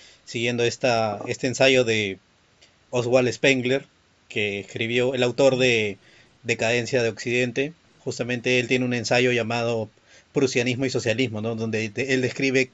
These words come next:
qué es lo que para él significa el socialismo desde un punto de vista alemán y cómo, y, y yo, y justamente con,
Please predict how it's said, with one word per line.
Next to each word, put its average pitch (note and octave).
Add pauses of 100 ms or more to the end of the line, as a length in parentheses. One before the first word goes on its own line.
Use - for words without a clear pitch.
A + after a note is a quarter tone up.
qué C3
es B2+
lo A#2+
que A2+
para A2
él B2
significa A#2+
el -
socialismo A#2 (360)
desde C3
un C#3
punto D#3
de C3+
vista C#3
alemán C3+ (760)
y A#2 (380)
cómo, B2+
y, A#2+ (200)
y -
yo, B2+ (240)
y A#2+
justamente C3
con, G2+